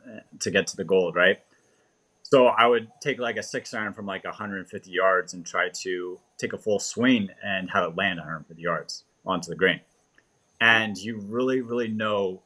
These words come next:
like, where you're messing up in your golf swing when you slow it down like that and where you're able to kind of, like, try to time, uh, the face and try to square up the face, uh, in that, like, less swing speed area to where, like, you don't just go full throttle, 'cause it's easy to just swing all out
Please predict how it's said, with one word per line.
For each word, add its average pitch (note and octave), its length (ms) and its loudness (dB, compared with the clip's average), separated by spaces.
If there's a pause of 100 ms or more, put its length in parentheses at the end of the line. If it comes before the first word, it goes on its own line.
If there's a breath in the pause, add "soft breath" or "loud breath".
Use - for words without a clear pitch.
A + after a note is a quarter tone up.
(200)
like, F2+ 200 -10
where G#2 140 4
you're G2+ 100 4
messing F#2+ 260 -4
up F2+ 160 -2
in F2+ 60 -6
your F2 160 -6
golf F2 240 -4
swing D#2+ 460 -12
when G2 140 -4
you F#2+ 140 -2
slow G2+ 340 2
it F#2+ 40 2
down F#2 180 0
like G2+ 200 -2
that A2+ 220 6
and G#2 100 -8
where G2 120 0
you're G2 100 -2
able F#2+ 280 -6
to - 100 -20
kind F#2 200 -6
of, F2 160 -6
like, E2 260 -4 (260)
try G#2+ 160 2
to F#2+ 80 2
time, G2+ 640 -6 (140)
uh, F2 340 -6
the E2+ 80 -12
face G2+ 380 -2
and F2+ 80 -8
try F2 100 -2
to F2+ 60 -2
square G2 220 -2
up F2 60 -4
the F2 80 -10
face, G2 440 -2 (400 soft breath)
uh, F2 260 2
in G2+ 140 -6
that, F#2 360 -2
like, E2+ 220 -10 (540)
less F#2+ 480 -2
swing G#2+ 280 -6
speed F#2+ 440 -6
area F#2+ 400 -2
to G2+ 100 -8
where, F2+ 300 2
like, F2 180 -4
you F#2+ 80 -8
don't F#2+ 240 -8
just F2+ 200 -10
go F#2+ 180 2
full F2+ 380 0
throttle, F2+ 240 0
'cause - 140 -16
it's F2 160 -14
easy B2 220 2
to A2 60 0
just - 240 -4
swing G2 260 -2
all F#2 200 0
out F#2 120 2